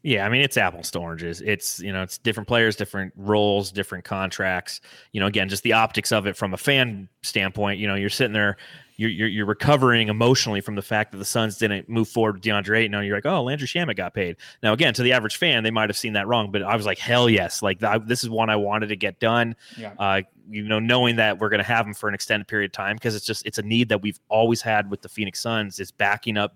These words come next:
Speaker 1: Devin Booker. So when he takes a seat and can get some rest, we have a consistent offensive attack. And it's just, I mean, a-, another way that the Suns can beat you. And by locking him up, it just, uh,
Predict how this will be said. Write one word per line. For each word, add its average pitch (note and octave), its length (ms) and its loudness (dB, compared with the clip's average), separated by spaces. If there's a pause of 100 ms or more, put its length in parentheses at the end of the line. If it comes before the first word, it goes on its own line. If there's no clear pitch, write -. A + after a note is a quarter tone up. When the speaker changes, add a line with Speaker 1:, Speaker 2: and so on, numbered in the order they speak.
Speaker 1:
Devin A2 280 0
Booker. G#2 420 0 (320)
So - 160 -4
when G2+ 100 0
he A#2 180 0
takes C3 280 0
a C#3 60 -2
seat C3 440 2 (240)
and G#2 100 -8
can G#2+ 140 -10
get A2+ 200 0
some B2 180 -4
rest, C#3 400 0 (160)
we A2+ 120 2
have A2 180 2
a A2 40 4
consistent - 680 -4
offensive A2 540 0
attack. G#2+ 600 -2 (240)
And G#2+ 60 -2
it's G#2 80 -4
just, A2+ 160 -2
I A2+ 60 0
mean, G#2+ 240 0
a-, A2+ 160 2
another B2 400 4
way A#2 260 4
that G2 140 -10
the G2 80 -6
Suns G2 320 -4
can G2 140 -10
beat F#2 280 -4
you. D#2+ 220 -8 (320)
And G2+ 100 -2
by G2+ 120 4
locking G#2+ 440 4
him G#2+ 220 2
up, G#2+ 200 2
it G#2 60 -10
just, - 420 -4
uh, F2 360 -6